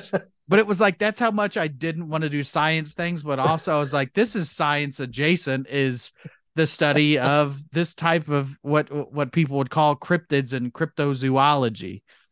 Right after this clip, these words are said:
Speaker 1: Yes.
Speaker 2: Uh, my, my last album that came out is called Bluff Creek, or if you look it online, it's, I think it's called Welcome to Bluff Creek, because people, uh, wrote it in the thing wrong. But the cover is Bigfoot,
Speaker 1: <laughs>
Speaker 2: uh, like,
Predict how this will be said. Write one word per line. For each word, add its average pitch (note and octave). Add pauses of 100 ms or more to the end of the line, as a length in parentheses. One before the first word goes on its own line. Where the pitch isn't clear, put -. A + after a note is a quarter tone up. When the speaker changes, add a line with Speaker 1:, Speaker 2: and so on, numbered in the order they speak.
Speaker 1:
Yes. G#2+ (560)
Speaker 2:
Uh, C3+
my, C#3
my C3
last C#3
album D3
that D3+
came D#3
out D3+
is C3+
called C3+
Bluff C3+
Creek, D#3
or B2+
if B2
you C3
look B2+
it C3+
online, B2
it's, A#2+
I A#2
think B2
it's A#2
called G#2+
Welcome C3+
to C3+
Bluff C#3+
Creek, D3+
because B2 (340)
people, C3+
uh, B2 (220)
wrote C3+
it C3
in C3+
the B2+
thing D3
wrong. D#3 (340)
But D#3
the C#3+
cover F#3
is D#3
Bigfoot, F#3 (160)
Speaker 1:
<laughs> -
Speaker 2:
uh, C3+ (120)
like, D#3